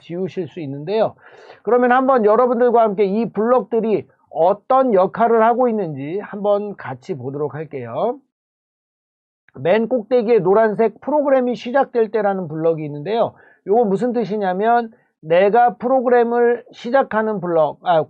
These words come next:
버튼을 누르면, 여러분들 제 몸에 가려서 잘 안 보이는데 오, 여러분들 소프트웨어 오른쪽 아래 보시면, 자, 볼까요? 자, 동그란, 동그라미 안에 흰색 세모가 있는 버튼이 있죠.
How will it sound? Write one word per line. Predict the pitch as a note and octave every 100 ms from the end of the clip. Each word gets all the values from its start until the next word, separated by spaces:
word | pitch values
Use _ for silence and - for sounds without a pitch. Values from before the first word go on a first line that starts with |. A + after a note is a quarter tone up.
| _ _ -
버튼을 | F3+ A3+ B3 B3+ F3+
누르면, | D3+ C3+ A#2+ B2+
여러분들 | D3+ F3 D#3+ G#3 G3 _ _ _
제 | - G3+ G3+
몸에 | D3+ F3+ A#3 A3+
가려서 | A3 G3 F3+
잘 | F3 E3+
안 | C3+ E3+
보이는데 | G3+ F3 D3 F3 F3+ A2 _ _ _ _ _ _ _ -
오, | D#3 F3+
여러분들 | F3 A3 A3+ A3+
소프트웨어 | - B3+ A3 A#3
오른쪽 | F#3 G3 B3 G3+ A3+
아래 | C#3 E3 G#3+
보시면, | G#3 F3 E3 D3 A#3 C4+ -
자, | E3 - _ _ -
볼까요? | D#3+ E3 E3 A#3+ _ -
자, | D3+ -
동그란, | D#3+ G#3+ A3+ B3 A#3+ A3+ G3 _ _ _ _ -
동그라미 | F#3+ G#3+ A#3+ A#3 A3+ A3
안에 | D#3 D#3+ F#3 G#3 A3 G3
흰색 | - C4 A#3 A3
세모가 | - A#3+ C4 B3 A3
있는 | F#3 E3+
버튼이 | D3 E3 G3 F3+
있죠. | D3 G#3+ C#3+